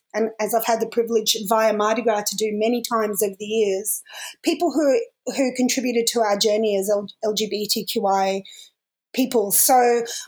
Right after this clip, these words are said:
on my end, I was, you know, there were so many exciting things happening. As an artist, it was a great time. It was just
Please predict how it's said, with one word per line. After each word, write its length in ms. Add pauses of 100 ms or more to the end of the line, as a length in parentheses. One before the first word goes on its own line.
(140)
on 160
my 280
end, 240 (520)
I 240
was, 340 (220)
you 120
know, 140
there 140
were 100
so 260
many 240
exciting 520
things 240
happening. 440
As 140
an 100
artist, 380
it 40
was 120
a 80
great 240
time. 300
It 100
was 180
just 320